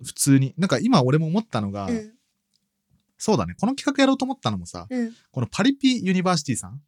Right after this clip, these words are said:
Speaker 2: パリピ大学。
Speaker 1: パリピ大学の、
Speaker 2: うん。
Speaker 1: あの、メディアっていうメディアのね、
Speaker 2: うん。
Speaker 1: この記事
Speaker 2: うん。
Speaker 1: は、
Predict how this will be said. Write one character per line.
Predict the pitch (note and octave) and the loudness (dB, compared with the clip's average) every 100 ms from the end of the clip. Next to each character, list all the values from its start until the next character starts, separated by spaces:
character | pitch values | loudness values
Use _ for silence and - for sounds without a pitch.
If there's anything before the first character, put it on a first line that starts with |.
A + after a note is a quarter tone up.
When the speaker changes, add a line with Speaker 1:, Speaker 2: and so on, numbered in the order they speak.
| _ | _
Speaker 2:
パ | - B3 | -4 0
リ | B3 C3 | 2 0
ピ | |
大 | B3 B3+ | -2 -4
学。 | G#3 G3+ - - | -4 -10 -14 -2
Speaker 1:
パ | D3+ | -2
リ | |
ピ | D#3 | 0
大 | F3 F3+ | 2 2
学 | B2 A2+ | 0 -2
の、 | A2+ A2+ G2+ | -4 -4 -4
Speaker 2:
う | |
ん。 | B3 A#3 A#3+ - | -6 -8 -14 -10
Speaker 1:
あ | B2 | -6
の、 | A2 | -4
メ | A2 A#2 | -2 0
デ | |
ィ | B2 | 0
ア | B2+ | 0
っ | C3 - _ _ | -2 -12 _ _
て | C#3+ | 0
い | |
う | B2 | 2
メ | B2 | 0
デ | A#2+ | 0
ィ | A#2+ | -2
ア | |
の | A#2 | -2
ね、 | E3+ - | -2 -4
Speaker 2:
う | C#4 | -6
ん。 | |
Speaker 1:
こ | B3+ | -2
の | C3 | 0
記 | D#3+ | 0
事 | A2+ G2+ C#3+ _ B3+ | -2 -6 -10 _ -12
Speaker 2:
う | |
ん。 | A#3+ A3 _ | -10 -12 _
Speaker 1:
は、 | D#3+ C#3+ | 0 0